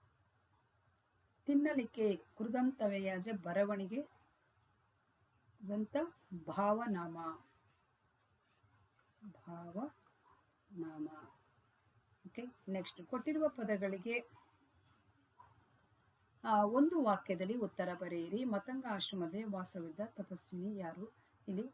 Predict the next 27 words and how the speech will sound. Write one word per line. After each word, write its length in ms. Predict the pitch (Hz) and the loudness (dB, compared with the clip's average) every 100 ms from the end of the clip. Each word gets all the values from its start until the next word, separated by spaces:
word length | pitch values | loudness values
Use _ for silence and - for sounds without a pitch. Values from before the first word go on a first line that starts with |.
| - | -6
ನಿಮಗೆ 160 | 214 202 | -2 0
ಗೊತ್ತಾಗುತ್ತೆ 460 | 180 185 175 233 | -2 -2 -2 -2
ಶಬರಿ. 360 | 247 214 185 190 | 0 2 4 2
ಇದೆಲ್ಲ 260 | 240 262 262 | 0 0 2
ಒಂದು 260 | 220 226 247 | 2 2 2
ವಾಕ್ಯದ 320 | 214 - 202 | 0 0 -2
ಪ್ರಶ್ನೆಗಳಾಗಿರುತ್ತವೆ 840 | 196 180 - 190 175 170 170 175 165 | -2 -4 -2 0 0 -2 -4 -2 -2
ಮಕ್ಕಳೇ. 320 | 160 - 220 | -2 -4 -4
ಇದು 380 | 214 208 202 202 | -2 -2 -2 0
ಏಳು 340 | 208 240 269 | 2 4 4
ಇಂಟು 320 | 226 190 196 | 2 -2 -4
ಒಂದು, 260 | 180 180 220 | -6 -6 -6
ಈ 180 | 240 214 | -4 -2
ಒಂದು 280 | 196 196 | -2 -4
ವಾಕ್ಯದಲ್ಲಿ 440 | 190 175 - 165 165 | -4 -6 -6 -6 -6
ಉತ್ತರವನ್ನು 600 | 170 - 175 170 226 349 _ _ _ | -8 -8 -6 0 0 -2 _ _ _
ನೀವು 320 | 196 190 262 339 - | -2 0 0 -4 -2
ಬರಿಬೋದು. 380 | 202 190 180 170 | 0 2 0 -2
ನಾನು 180 | 180 180 | -2 -2
ನಿಮಗೆ 260 | 180 185 | -4 -6
ಆನ್ಸರ್ 420 | 233 202 185 262 240 | -2 -2 -2 -4 -4
ಕೀ 140 | 202 | -4
ಕೂಡ 200 | 175 180 | -2 -2
ಕೊಡ್ತೀನಿ 460 | 208 175 160 180 165 | -2 -4 -6 -2 0
ಇದಕ್ಕೆ. 280 | 165 - 302 - - _ _ _ | -2 -6 -8 -10 -20 _ _ _
ಓಕೆ, 140 | 202 311 339 - - - | -6 -4 -4 -10 -18 -6
ಅನಂತರ 360 | 226 254 254 | 0 2 4